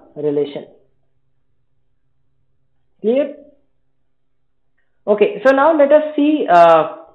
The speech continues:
let us see some, uh, like, how it is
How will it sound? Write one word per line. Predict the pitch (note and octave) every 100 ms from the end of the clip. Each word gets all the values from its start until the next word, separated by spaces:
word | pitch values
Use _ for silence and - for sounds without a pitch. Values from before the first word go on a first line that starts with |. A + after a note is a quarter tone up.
| -
let | F3+ G3+
us | A3+ A3+
see | A#3 A3+
some, | G#3 G#3+ G#3+ -
uh, | D#3 D3 C#3 - -
like, | D3 D3+ - - - - A#2+ B2
how | E3 E3+ F#3
it | F3
is | F#3+